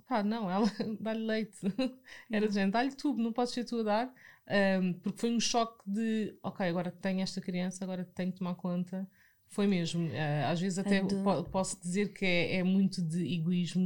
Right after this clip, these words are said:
Speaker 1: mas foi, foi um bocadinho de, epá, agora ela, ela é minha, eu,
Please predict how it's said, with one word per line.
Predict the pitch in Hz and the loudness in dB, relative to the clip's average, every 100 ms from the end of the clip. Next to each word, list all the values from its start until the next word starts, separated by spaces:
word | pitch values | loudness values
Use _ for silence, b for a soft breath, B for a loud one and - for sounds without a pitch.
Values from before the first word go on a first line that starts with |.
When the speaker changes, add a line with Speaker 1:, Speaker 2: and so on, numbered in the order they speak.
| 180 | 2
Speaker 1:
mas | 180 - b b b b | 0 -4 b b b b
foi, | - - 240 208 208 | -16 -6 -2 0 -2
foi | - 180 | -2 -2
um | |
bocadinho | 180 208 180 185 185 | 0 0 2 2 0
de, | 160 185 180 180 175 165 - | 0 -2 0 0 -2 -4 -8
epá, | 165 - 160 | -12 -10 -8
agora | 160 165 165 _ _ | -6 -8 -10 _ _
ela, | - 165 170 | -10 -6 -6
ela | - 170 165 | -4 -4 0
é | |
minha, | 175 180 190 208 262 214 | 2 2 2 0 -4 -6
eu, | 180 | -6